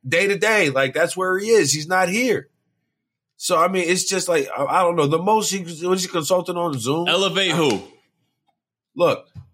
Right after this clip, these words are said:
Speaker 1: you're the one that decided to fire the head coach right now. I think you should just let it ride. But if you're gonna fire him, don't tell me that you're hiring this guy.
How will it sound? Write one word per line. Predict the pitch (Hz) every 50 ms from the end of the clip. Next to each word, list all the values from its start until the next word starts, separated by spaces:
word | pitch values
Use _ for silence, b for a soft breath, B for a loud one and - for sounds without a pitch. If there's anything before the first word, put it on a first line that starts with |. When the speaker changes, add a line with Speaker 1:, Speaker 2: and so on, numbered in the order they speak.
| _ _ -
Speaker 1:
you're | 131 190 269
the | 285 285
one | 269 254 247
that | 233 208 196
decided | - - - 196 196 185 170 147
to | 156 143
fire | 139 - 170 170 180 175 170 160 151
the | 139 135
head | 135 160 156 143 135
coach | - 156 151 147 135 120
right | 127 131 139 117 110
now. | 123 139 147 131 98 69 - - _ -
I | - 151 220 143
think | - - 196 165
you | 147 160
should | 156 135 165 147 135 123
just | 131 131 127
let | 139 151 147
it | 139 113
ride. | 107 107 123 175 190 156 117 80 60 57 - _ _ _ _ _ _ -
But | 156 170
if | 160 143
you're | 165 220
gonna | 233 240 214 175
fire | 135 - - 160 180 190 185 165 135 104 92
him, | 85 82 b b b b b b _ 98
don't | - 165 190 233 214 -
tell | - - 190 190 196 190
me | 160 139 127 123
that | 127 120 120 -
you're | 139 139 135
hiring | 135 147 165 175 175 165 156 143 131
this | 131 131 123 117
guy. | - 120 110 104 98 95 95 98 98